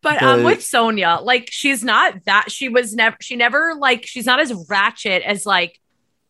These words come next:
Speaker 2: Right.
Speaker 1: Ramona was making it out to be. <laughs>
Speaker 2: Leah's, Leah's whole thing is that she, like, doesn't give a fuck. Not that she's, like,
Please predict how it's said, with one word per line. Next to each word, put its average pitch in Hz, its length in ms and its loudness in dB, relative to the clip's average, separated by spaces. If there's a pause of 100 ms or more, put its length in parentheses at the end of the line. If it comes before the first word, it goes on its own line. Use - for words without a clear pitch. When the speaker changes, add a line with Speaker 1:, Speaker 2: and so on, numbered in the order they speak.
(800)
Speaker 2:
Right. 202 200 -2
Speaker 1:
Ramona 247 220 4
was 233 220 0
making 226 260 0
it 202 140 -2
out 220 300 0
to 214 120 -8
be. 240 480 0
<laughs> - 20 -6
Speaker 2:
Leah's, 262 640 0
Leah's 233 460 0
whole 214 240 2
thing 190 360 2
is 143 240 -2
that 151 200 2
she, 170 240 -2
like, 143 380 2 (240)
doesn't 143 420 0
give 123 180 0
a 143 80 4
fuck. 165 480 0
Not 139 340 2
that - 120 0
she's, 147 380 -2
like, 123 420 0